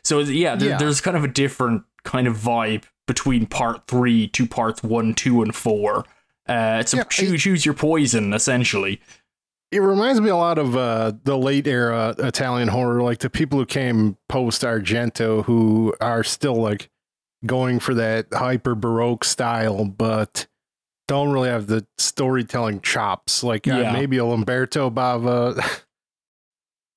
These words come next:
Speaker 1: Yeah, yeah, definitely this is, like, the Lamberto Bava, like, delirium giallo phase, where it's like, it's
Speaker 2: Yeah.
Speaker 1: definitely, it's, it's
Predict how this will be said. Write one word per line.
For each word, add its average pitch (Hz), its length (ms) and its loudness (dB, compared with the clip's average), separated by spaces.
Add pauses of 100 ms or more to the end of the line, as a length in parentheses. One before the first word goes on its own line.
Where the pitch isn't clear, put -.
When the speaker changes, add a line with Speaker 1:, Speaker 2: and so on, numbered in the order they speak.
Speaker 1:
Yeah, 143 160 2
yeah, 131 180 2
definitely 156 420 0
this 131 240 0
is, 123 180 0
like, 120 180 0
the 123 80 0
Lamberto 117 460 2
Bava, 110 420 0
like, 110 280 -2
delirium 113 1040 2
giallo 107 580 0
phase, 101 520 -4
where 120 100 2
it's 117 140 -2
like, 110 260 -2
it's 151 280 -2
Speaker 2:
Yeah. 120 200 0
Speaker 1:
definitely, 139 800 2
it's, 120 240 -2
it's - 540 -2